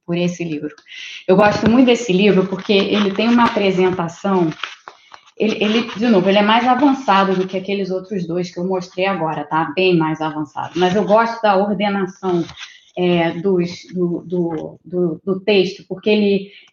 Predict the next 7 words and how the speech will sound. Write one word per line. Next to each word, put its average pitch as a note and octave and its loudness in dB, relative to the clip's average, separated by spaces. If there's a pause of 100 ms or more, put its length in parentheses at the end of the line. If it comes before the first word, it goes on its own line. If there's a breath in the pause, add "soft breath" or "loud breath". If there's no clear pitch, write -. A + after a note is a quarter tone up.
entrelaça, G3 2 (240)
é, F3 2
macroeconomia F#3 4
neoclássica G3+ 2
com F#3+ -2
macroeconomia F3 2
keynesiana, G3 2